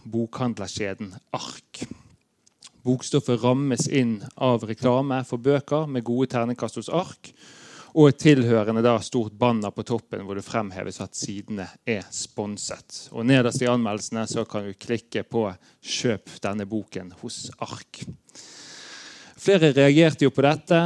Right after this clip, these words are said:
Mediekritiker Gunnar Bodal Johans-, Johansen synes at koblingen mellom tekst og reklame var helt uakseptabel, mens kritiker Preben Jordal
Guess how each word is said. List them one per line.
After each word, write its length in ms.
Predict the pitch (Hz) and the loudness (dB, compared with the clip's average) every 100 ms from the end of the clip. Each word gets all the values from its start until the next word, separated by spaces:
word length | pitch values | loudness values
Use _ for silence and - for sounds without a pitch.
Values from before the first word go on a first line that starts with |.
| 170 151 | 2 2
Mediekritiker 960 | 165 160 135 - 135 127 127 127 123 120 | 4 4 4 2 -2 0 0 2 0 0
Gunnar 280 | 127 127 | 2 2
Bodal 380 | 127 127 120 113 - | 2 2 2 2 -4
Johans-, 480 | 123 143 165 - - - _ _ _ _ - | -2 0 0 -4 -12 -14 _ _ _ _ -4
Johansen 560 | 131 160 180 - 160 170 | 2 4 4 0 0 0
synes 380 | - 135 139 127 | 2 2 2 -4
at 60 | |
koblingen 460 | - 131 127 139 123 | 2 2 6 4 4
mellom 160 | 107 107 - | 2 -2 -4
tekst 300 | 135 - 107 | -4 -6 -12
og 60 | |
reklame 340 | 110 110 120 113 | -6 -2 -2 -2
var 100 | 113 107 | -4 -6
helt 380 | 131 139 113 - | 0 0 0 -2
uakseptabel, 800 | 127 151 - 131 131 123 143 175 143 | 2 2 2 -4 0 2 2 0 0
mens 160 | 123 120 | -4 -4
kritiker 560 | - 131 - 113 107 98 | -4 -6 -4 -6 -6 -6
Preben 320 | - 113 120 | -4 -2 4
Jordal 460 | 143 143 123 135 | 6 6 6 2